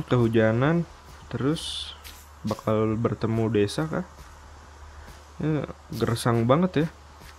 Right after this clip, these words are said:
lingkungannya. Oh my god.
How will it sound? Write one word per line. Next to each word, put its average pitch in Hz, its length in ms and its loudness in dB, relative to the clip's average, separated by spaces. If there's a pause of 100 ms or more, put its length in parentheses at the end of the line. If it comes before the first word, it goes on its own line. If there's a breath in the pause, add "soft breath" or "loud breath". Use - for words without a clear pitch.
(440)
lingkungannya. 113 640 -2 (2750)
Oh 135 400 -2
my 123 640 0
god. 117 880 -2